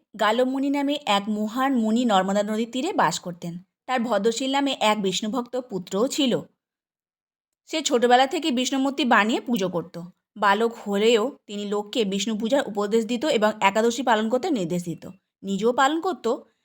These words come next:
পিতা একদিন জিজ্ঞাসা করলেন, "আচ্ছা ভদ্রশীল, তুমি অতি ভাগ্যবান, তুমি বলো তো,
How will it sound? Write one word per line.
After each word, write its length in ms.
পিতা 260
একদিন 300
জিজ্ঞাসা 340
করলেন, 340
"আচ্ছা 320
ভদ্রশীল, 520
তুমি 260
অতি 260
ভাগ্যবান, 640
তুমি 180
বলো 260
তো, 220